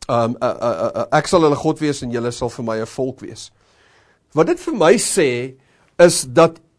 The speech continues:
my mens wees, John, 'n gewone mens, wat getroud is, en ek het kinders, en ek het 'n klomp drome en ambisies, en ek funksioneer van 'n maandag tot 'n Sondag soos wat ek doen, dit verteenwoordig die handskoen.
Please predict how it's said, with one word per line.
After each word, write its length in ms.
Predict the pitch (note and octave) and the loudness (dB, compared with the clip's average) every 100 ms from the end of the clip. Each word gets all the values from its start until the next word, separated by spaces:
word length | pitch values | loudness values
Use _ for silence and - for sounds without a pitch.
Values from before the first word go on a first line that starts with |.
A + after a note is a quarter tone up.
| - | -4
my 440 | C#3+ E3 D4 A3+ C#3+ | 4 6 8 4 0
mens 540 | C#3 D3+ G3+ G3+ - | 0 4 4 4 -4
wees, 300 | A#2+ G#2+ G2+ | -10 -10 -12
John, 460 | - D#3+ G#3 A3+ G3+ | 0 2 4 2 -4
'n 60 | - | -6
gewone 480 | D#3 C3 F#3+ G#3+ | -6 -2 -2 0
mens, 480 | G3+ G3 G3+ F#3+ - _ _ _ _ | -2 -2 -2 -8 -16 _ _ _ _
wat 100 | - | -20
getroud 440 | - - F#3 G3 G3+ | -16 -2 4 4 4
is, 140 | G3 | -2
en 120 | F#3+ | -4
ek 120 | E3+ E3+ | -6 -8
het 140 | - | -6
kinders, 420 | F3+ E3+ D#3 - | -4 0 -2 -2
en 100 | C#3 | -6
ek 100 | C3+ | -6
het 140 | C#3 C#3 | -8 -12
'n 80 | |
klomp 240 | C3+ E3+ D#3+ | -8 -6 -6
drome 300 | D#3 E3 D#3+ | -6 -4 -4
en 60 | |
ambisies, 560 | D3+ C3 B2+ C#3 C#3+ C3+ | -6 -8 -10 -10 -12 -10
en 100 | B2+ | -10
ek 100 | B2 | -8
funksioneer 600 | - D3 - C3+ D#3+ E3 | -6 -6 -4 -2 -2 -2
van 140 | D#3+ | -4
'n 100 | C3+ | -4
maandag 440 | B2 C#3+ D#3+ D#3+ - _ _ _ | 0 2 2 0 -4 _ _ _
tot 160 | C#3+ C#3 | -8 -6
'n 60 | |
Sondag 460 | C#3 E3 D3+ D3+ D3 | -4 -2 0 0 -2
soos 220 | - C#3 | -4 -8
wat 140 | C#3 A#2+ | -8 -10
ek 180 | G#2+ | -10
doen, 320 | C3+ A#2 A2 - _ _ _ | -8 -8 -10 -18 _ _ _
dit 200 | C#3 G#3+ | 2 2
verteenwoordig 640 | - G#3 A3 F3 D#3+ E3 - | 2 -2 0 2 2 2 -2
die 140 | C#3 | -6
handskoen. 480 | A#2 B2 - - | -6 -8 -14 -14